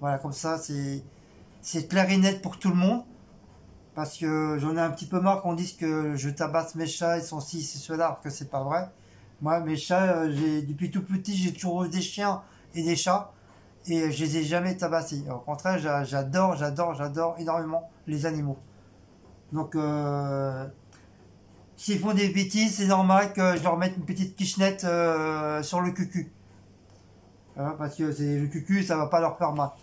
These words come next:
Donc, est-ce que vous avez déjà vu un chat ma-, malheureux battu comme ça ? Regardez-le. Il a les, les pattes en l'air. Hein ? Et vous appelez ça un chat battu, vous ? Hein ? Non. Donc, euh, voilà.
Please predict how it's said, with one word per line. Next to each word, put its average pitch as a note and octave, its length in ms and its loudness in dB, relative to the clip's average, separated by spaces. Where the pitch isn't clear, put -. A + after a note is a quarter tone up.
Donc, D#3+ 200 -4
est-ce F3 200 -4
que G3+ 60 0
vous F#3 140 4
avez F3+ 140 0
déjà F#3+ 200 4
vu G3+ 140 0
un G3 100 6
chat F#3+ 200 0
ma-, F3+ 280 0
malheureux F3+ 480 2
battu F3+ 300 0
comme F#3 160 -4
ça ? - 280 -8
Regardez-le. D#3+ 520 0
Il D#3 80 0
a D#3+ 80 2
les, D#3+ 360 6
les D#3+ 140 2
pattes F#3+ 280 0
en F#3 100 4
l'air. A3 340 4
Hein ? F3+ 260 0
Et E3 260 2
vous D#3 180 2
appelez F3+ 220 2
ça G#3+ 180 2
un G#3+ 80 2
chat G3+ 400 2
battu, G3 360 0
vous ? B3 200 -4
Hein ? F#3 220 0
Non. E3 260 0
Donc, D3 300 -4
euh, C#3 320 2
voilà. D#3+ 440 0